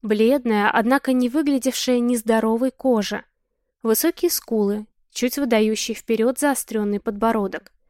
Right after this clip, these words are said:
Сложенные в лёгкой пренебрежительной усмешке тонкие губы и бездонные стальные глаза. Уф,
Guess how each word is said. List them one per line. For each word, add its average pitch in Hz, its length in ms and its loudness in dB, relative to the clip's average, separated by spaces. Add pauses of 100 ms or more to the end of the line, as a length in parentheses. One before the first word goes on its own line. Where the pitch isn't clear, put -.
(380)
Сложенные 240 720 2
в - 20 -2
лёгкой 220 400 0
пренебрежительной 233 880 0
усмешке 240 540 -2
тонкие 226 480 -2
губы 214 420 -2 (360)
и 233 120 0
бездонные 214 920 0
стальные 202 580 0
глаза. 202 480 -4 (720)
Уф, - 480 -6